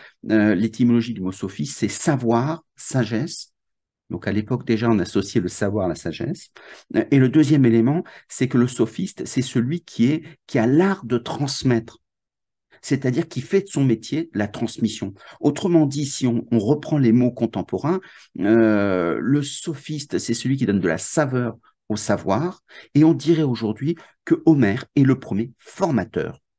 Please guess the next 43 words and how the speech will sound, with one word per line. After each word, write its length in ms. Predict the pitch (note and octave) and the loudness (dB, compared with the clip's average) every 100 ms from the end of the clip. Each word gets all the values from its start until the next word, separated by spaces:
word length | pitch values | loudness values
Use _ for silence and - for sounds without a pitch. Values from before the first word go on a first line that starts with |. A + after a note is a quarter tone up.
| _ - | _ -4
euh, 420 | G#2 F#2 F2 F2 | 0 2 0 -2
comme 260 | - A2+ G2 | -2 -2 0
on 60 | |
l'entend 260 | E2 G#2 C3 | -4 -4 -6
aujourd'hui 260 | G#2+ F2+ | -6 -6
dans 120 | G#2+ F2+ | -2 -2
notre 200 | - F#2+ | -4 -4
monde. 180 | G2 - - _ | -4 -6 -16 _
Il 300 | - C#3+ C#3 | -4 2 4
a 140 | F3 B3 | 4 2
un 140 | D3 | 0
métier 460 | B2+ A2+ A2+ A2+ D3+ | 2 2 0 -8 -8
qui 80 | A2 | -10
est 20 | |
celui 360 | - G2+ A#2 | -8 -6 -2
de, 200 | B2+ - - _ - | -2 -4 -8 _ -8
de 120 | G2 | -6
savoir 480 | - A2+ G#2+ G2 - | -2 0 0 -2 -2
impacter 760 | B3 B3 F#3 - - - A2+ - _ - - | -2 0 -2 -4 -8 -8 -8 -10 _ -20 -8
lorsqu'il 480 | - B2+ C3+ - G2+ | 0 2 0 -6 -6
raconte 440 | G2 A#2 A#2 C3+ | -4 -4 -2 -4
son 220 | - G#2 F2+ | -4 -4 -4
histoire. 440 | E2 - E2 - _ _ _ _ _ | -6 -12 -14 -16 _ _ _ _ _
Voilà. 180 | - - - - - | -20 -20 -20 -20 -6
Donc 100 | G2+ | -2
ça, 120 | F3+ | 0
c'est 100 | E3+ | 0
le 60 | - | -2
premier 260 | C3+ B2 | 2 2
point, 260 | - F#3+ - | 2 -2 -2
premier 380 | - - F3 D#3+ | -2 2 4 4
formateur 480 | C3+ E2+ - A2+ - | 2 -4 -2 -4 -2
Homère. 220 | F2+ - | -2 -2
Deuxième 380 | - F3 F#3 D3+ | 4 4 4 0
point 220 | D3 C#3 - - - | -2 -2 -6 -20 -8
très 220 | - B2+ | -2 0
important, 360 | G#2+ A2 - A#3+ - | 0 0 -2 -4 -6
c'est 200 | - A2 | -2 -2
que 200 | - B2+ - | 0 -4 0
Homère 260 | C#3+ F3 | 2 0
raconte 480 | - C3+ D#3 - E3+ | -2 -6 -6 -2 0
des 220 | A2 G#2+ | 0 -2
histoires. 440 | C3 - D#3 C3+ | -6 -4 -4 -4